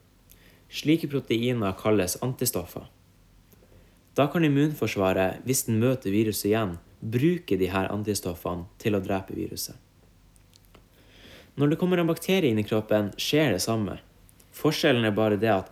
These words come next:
immunforsvaret kjenner igjen celleveggen på bakteriene og ikke proteinkappen.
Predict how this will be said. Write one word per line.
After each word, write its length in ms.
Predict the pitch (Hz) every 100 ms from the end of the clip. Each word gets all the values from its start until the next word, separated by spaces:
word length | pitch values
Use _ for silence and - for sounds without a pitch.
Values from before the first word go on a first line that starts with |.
| 113
immunforsvaret 960 | 113 135 160 135 107 - 98 95 95
kjenner 360 | - 123 117 104
igjen 180 | 107 98 -
celleveggen 640 | 147 151 101 95 95 92
på 80 | 92
bakteriene 640 | 87 90 107 104 101 82
og 100 | - 113
ikke 160 | 113
proteinkappen. 640 | 104 104 123 139 - -